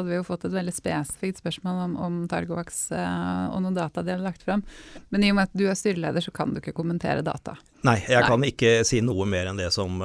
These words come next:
Speaker 2: som står i kvartalsrapporten.
Speaker 1: Nei.
Speaker 2: Det, da, da må de henvende seg til selskapet, så
Speaker 1: Ja.
Speaker 2: kan, eh, den utmerkede direktøren Øystein Saug svare på
Speaker 1: Ikke
Speaker 2: det.
Speaker 1: sant. Så da oppfordrer vi, oppfordrer vi til det. Eh, og det er jo enda et par av selskapene som skal legge frem, eh,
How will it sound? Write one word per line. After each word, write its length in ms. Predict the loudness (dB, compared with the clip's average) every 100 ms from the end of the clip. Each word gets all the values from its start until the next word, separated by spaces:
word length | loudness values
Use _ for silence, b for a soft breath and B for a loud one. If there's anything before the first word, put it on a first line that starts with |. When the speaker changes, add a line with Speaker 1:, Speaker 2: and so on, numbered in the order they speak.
| -6
Speaker 2:
som 220 | -6 -6
står 300 | -6 -4 -4
i 160 | -4 -6
kvartalsrapporten. 760 | -6 -8 -8 -8 0 0 0 -8
Speaker 1:
Nei. 80 | -4
Speaker 2:
Det, 520 | -2 -2 -2 -4 -2
da, 80 | -2 -2 -2 0
da 80 | 2
må 140 | 4
de 80 | 4
henvende 400 | 4 0 -2 0
seg 220 | 0 2
til 240 | 0 -2 -2
selskapet, 640 | -2 -2 -2 -2 0 0
så 80 | 2
Speaker 1:
Ja. 180 | 2 0
Speaker 2:
kan, 240 | -2 -2 -2
eh, 880 | -4 -4 -6 -8 -10 -12 -14 -14 -8
den 240 | 0 0 0
utmerkede 640 | -2 -2 0 -2 0 0
direktøren 400 | 0 0 -2 0 -2
Øystein 220 | -4 -4
Saug 160 | -4 -4
svare 260 | 0 0 2
på 80 | 0
Speaker 1:
Ikke 60 |
Speaker 2:
det. 20 | -4
Speaker 1:
sant. 300 | -6 -10 -16 -8
Så 140 | -4
da 320 | -4 -4 -4 -6
oppfordrer 480 | -8 -10 -6 -6 -6
vi, 160 | -6 -6 -4 -6 -8
oppfordrer 560 | -10 -12 -10 -8 -6
vi 80 | -4
til 120 | -2
det. 160 | -2 -4 B B B B 2
Eh, 320 | 4 6 4
og 60 | 4
det 100 | 4
er 140 | 6
jo 80 | 4
enda 180 | 4 2
et 100 | 2
par 200 | 2 4
av 240 | 4 4
selskapene 640 | 2 0 -2 -6 -4 -4 -2
som 100 | -2
skal 200 | -2 -2
legge 320 | -2 -4 -8
frem, 340 | -4 -2 -2 0
eh, 680 | 0 0 0 0 -2 -2